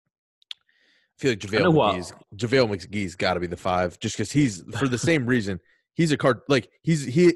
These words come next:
Speaker 1: you could just put actual JaVale McGee in there, and that's a cartoon character. Like, just Shaqtin' a Fool, JaVale McGee, and just do, like, a little montage in cartoon form. It'd be perfect.
Speaker 2: You're not wrong.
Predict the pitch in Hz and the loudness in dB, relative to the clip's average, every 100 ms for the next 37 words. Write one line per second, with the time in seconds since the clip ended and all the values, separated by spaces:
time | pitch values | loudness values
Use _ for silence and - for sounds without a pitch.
0 | - 147 175 170 135 131 147 - 117 120 | 2 0 0 2 0 2 0 2 -2 -2
1 | 127 110 104 107 101 95 110 120 135 113 | -4 -6 -2 -2 -2 -4 -4 -2 -2 0
2 | 101 98 - 98 - 92 85 73 - - | -2 -4 -2 -4 -4 -10 -12 -16 -20 -20
3 | _ _ _ _ _ _ 107 104 131 - | _ _ _ _ _ _ -2 0 -2 0
4 | 131 120 151 123 - 123 110 110 98 104 | 0 0 -2 -4 -2 -2 0 -2 -2 -2
5 | 104 98 92 101 95 85 - _ _ _ | -2 -2 -6 -4 -4 -6 -10 _ _ _
6 | 104 98 101 120 104 104 101 104 101 98 | -10 -10 -4 -2 0 -2 -2 -4 -2 -2
7 | 101 95 101 98 92 95 - 95 - 104 | -2 -4 -2 -2 -2 -4 -4 -4 -4 -10
8 | 90 73 92 85 82 110 98 - - _ | -10 -12 -12 -12 -6 -2 -4 -6 -20 _
9 | _ _ _ _ _ _ _ _ _ 98 | _ _ _ _ _ _ _ _ _ -8
10 | 92 117 92 95 95 87 _ | -4 -2 -2 -4 -4 -8 _